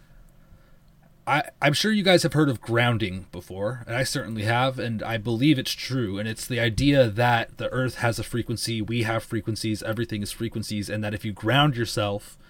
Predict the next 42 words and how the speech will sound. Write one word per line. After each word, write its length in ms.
like, 160
take 220
off 100
your 60
shoes 340
and 80
plant 280
them 280
on 300
the 160
earth, 480
plant 140
your 80
feet 240
on 100
the 140
earth, 340
on 100
the 60
ground, 540
that 400
you 300
get 300
that 220
frequency 360
from 160
the 60
earth. 340
And 480
there 140
was 140
this, 260
I'm 200
speculative 640
on 140
this. 420
I 140
think 300
it 120
could 100
be 120
true, 400